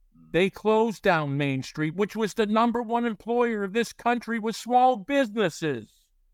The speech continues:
Look what's happening now. Those are what ha-, get, get eliminated. These people were living month to month or just a little better. But when you blow them up, you shut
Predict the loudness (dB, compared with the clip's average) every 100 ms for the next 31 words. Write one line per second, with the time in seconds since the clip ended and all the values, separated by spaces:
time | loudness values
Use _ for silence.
0 | _ _ _ _ -6 -4 -2 -4 0 0
1 | 2 0 0 0 0 0 -2 -2 -4 -8
2 | -12 _ _ _ _ _ _ _ _ _
3 | _ _ _ _ 2 4 2 -2 -2 -2
4 | -4 -8 -16 -16 -20 -20 -2 -2 -2 -2
5 | 0 0 0 0 2 0 2 0 0 -2
6 | -4 -8 -12 _ _ _ _ _ _ _
7 | _ -4 0 0 0 -2 0 0 0 0
8 | 0 -2 2 0 0 -2 0 2 2 0
9 | 0 -2 0 -4 -2 -2 -2 -4 0 0
10 | 0 -2 -6 -4 -2 -4 -2 0 0 0
11 | 0 0 0 -2 -2 -6 -6 0 0